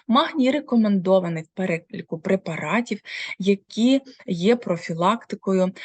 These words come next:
нападів мігрені. Добова доза від двохсот до шестисот міліграмів магнію на добу — це та, яку треба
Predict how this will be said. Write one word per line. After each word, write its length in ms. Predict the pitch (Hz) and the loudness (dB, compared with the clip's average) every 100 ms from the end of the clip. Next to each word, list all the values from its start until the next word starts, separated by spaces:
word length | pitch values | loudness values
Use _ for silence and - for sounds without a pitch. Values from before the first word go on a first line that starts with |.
| - | -8
нападів 540 | 175 190 196 175 170 - | -2 0 0 -4 -4 -6
мігрені. 540 | 170 160 156 143 135 - - - - 233 | -6 -4 -6 -6 -10 -14 -16 -14 -12 -2
Добова 480 | 220 240 240 330 | 0 4 4 4
доза 420 | 247 202 247 220 190 | 4 4 4 2 0
від 100 | 175 | -2
двохсот 480 | 180 - 208 175 | -6 -4 -4 -2
до 200 | 156 226 | 0 0
шестисот 880 | 254 - 180 - 175 - 196 185 - | 2 -2 -4 -8 -12 -6 0 0 0
міліграмів 540 | 170 165 165 180 156 160 - - - | -6 -6 -2 -2 -2 -8 -16 -20 -4
магнію 460 | 185 190 180 170 160 | 2 2 2 -4 -6
на 120 | 156 | -6
добу — 460 | 165 160 202 302 - - - | -8 -4 -2 -2 -4 -20 -8
це 120 | 180 | -8
та, 260 | - 277 | -4 0
яку 460 | 247 196 - 233 240 | 0 0 -2 -2 -2
треба 760 | - - 185 185 190 190 262 | -2 -2 0 2 2 2 0